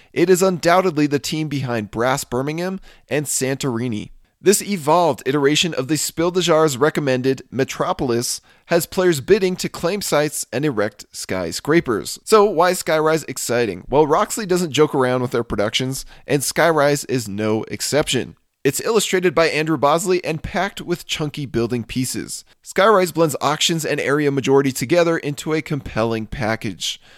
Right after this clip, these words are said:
This one promises to be everything I love in a board game. Concise, interactive, and elegant. Another title for you, Undaunted Battle of Britain,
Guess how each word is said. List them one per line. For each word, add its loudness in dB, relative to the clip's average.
This 0
one 2
promises -2
to -8
be -4
everything 2
I 4
love 2
in -4
a 0
board -4
game. -2
Concise, 0
interactive, 0
and -4
elegant. -4
Another 2
title 2
for -2
you, 2
Undaunted -2
Battle 2
of 0
Britain, -2